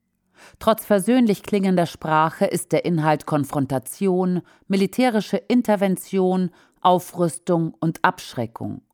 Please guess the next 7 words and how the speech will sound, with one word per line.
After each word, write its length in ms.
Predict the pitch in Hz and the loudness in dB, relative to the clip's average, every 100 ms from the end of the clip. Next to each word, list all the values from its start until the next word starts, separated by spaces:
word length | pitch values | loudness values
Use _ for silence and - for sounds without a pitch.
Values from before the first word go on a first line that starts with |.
| _ _ - - - | _ _ -20 -20 -20
Versatzstücke 960 | - 185 170 226 - - - - 165 165 | -4 -2 2 0 -2 -12 -12 -6 -2 -2
zusammengefügt 1080 | 175 147 180 185 135 127 - 160 151 - - | -4 0 2 4 2 0 -4 -4 -4 -6 -6
ergeben 480 | 175 165 175 170 170 | -2 0 0 0 -2
keine 380 | - 190 220 240 | 0 0 2 2
logisch 420 | 180 180 196 - | 2 0 -2 -4
konsistente 640 | - 175 170 - 165 160 | -4 -2 -4 -4 -4 -4
Strategie, 800 | - 165 156 175 165 196 123 - | -4 -4 -2 -4 -4 -4 -4 -8